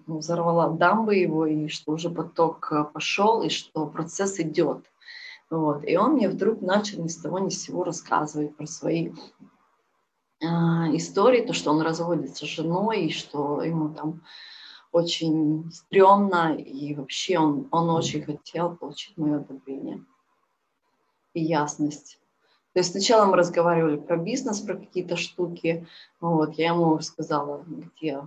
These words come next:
что нужно делать. Ему это очень понравилось. Он мне начал рассказывать про свою семейную ситуацию. И рассказал про свою жену, м, с которой они разводятся. И на тот момент я прям видела, что он хотел получить моё одобрение.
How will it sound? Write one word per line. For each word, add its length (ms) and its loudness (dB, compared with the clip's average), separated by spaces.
что 220 -10
нужно 260 -2
делать. 500 2
Ему 180 2
это 180 -2
очень 320 -6
понравилось. 600 0
Он 80 -2
мне 200 0
начал 540 -8
рассказывать 580 -4
про 120 -16
свою 200 -12
семейную 460 -4
ситуацию. 720 -10
И 480 2
рассказал 640 0
про 120 -10
свою 380 -4
жену, 440 -2
м, 420 -6
с 460 -16
которой 340 -2
они 140 0
разводятся. 680 -6
И 280 -2
на 160 -2
тот 220 -14
момент 460 0
я 120 -2
прям 260 -4
видела, 260 -4
что 180 -8
он 60 -6
хотел 320 -8
получить 400 -12
моё 160 0
одобрение. 600 -2